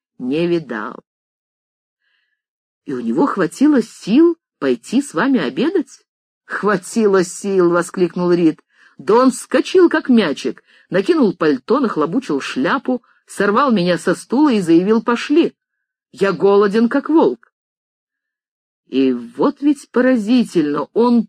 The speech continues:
помнил всё, что было накануне вечером», продолжал Рид. «Помнил каждое слово, которое там говорилось, даже то, что говорилось, когда я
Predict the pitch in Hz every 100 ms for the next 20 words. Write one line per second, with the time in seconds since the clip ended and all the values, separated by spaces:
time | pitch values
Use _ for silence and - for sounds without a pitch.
0 | _ 240 311 294 262 269 240 - - 220
1 | 302 - 269 214 208 247 233 226 202 202
2 | 190 180 143 - 127 127 147 139 135 139
3 | 135 131 120 - _ _ _ _ 208 247
4 | 247 254 233 262 254 220 233 226 233 220
5 | 208 196 196 185 190 180 175 175 156 139
6 | 139 143 151 147 - 175 - 220 156 139
7 | 135 156 160 143 135 139 135 143 156